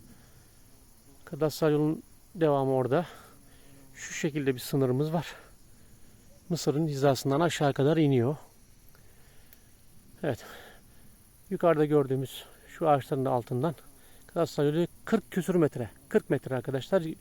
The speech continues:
Kadastral yol cephesi var. Şu gördüğümüz bölüm, bakın çok fazla öyle bakım şey yok. Ceviz ağaçları var. Adedini ben açıklamada yazarım.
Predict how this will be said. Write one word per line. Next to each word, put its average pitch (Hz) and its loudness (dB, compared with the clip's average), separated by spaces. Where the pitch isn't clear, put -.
Kadastral 160 2
yol 147 4
cephesi 147 -4
var. 180 -6
Şu - -2
gördüğümüz 160 6
bölüm, 202 6
bakın 160 -2
çok 190 0
fazla 165 4
öyle 160 4
bakım 160 0
şey 165 2
yok. 185 2
Ceviz 170 6
ağaçları 120 2
var. 104 -10
Adedini 202 10
ben 196 8
açıklamada 180 4
yazarım. 156 6